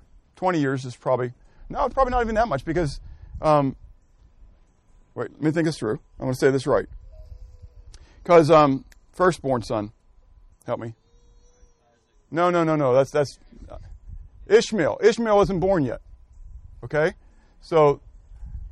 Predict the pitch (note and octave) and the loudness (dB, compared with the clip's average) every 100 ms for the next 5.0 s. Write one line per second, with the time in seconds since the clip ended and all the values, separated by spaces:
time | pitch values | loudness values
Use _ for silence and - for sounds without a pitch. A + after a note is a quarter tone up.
0 | - E3+ F3 D#3+ C#3+ F#3+ D#3+ D#3+ D3+ B2 | -10 -2 0 2 0 0 0 2 0 -2
1 | - - D#3 C#3+ - - - F#3+ - G#3+ | -8 2 6 6 2 -16 0 0 2 0
2 | F3+ E3 G3 G3 G3 G3 G3 F#3 F3+ E3+ | 0 4 2 2 -4 -6 2 2 2 -4
3 | D#3+ F3+ E3 D#3 E3+ F3 D#3+ D3 C#3 C3 | -6 -6 -4 -2 0 0 0 0 -2 -4
4 | - _ _ _ C#3+ C#3+ C3+ B2 A#2 | -10 _ _ _ -6 0 2 0 -2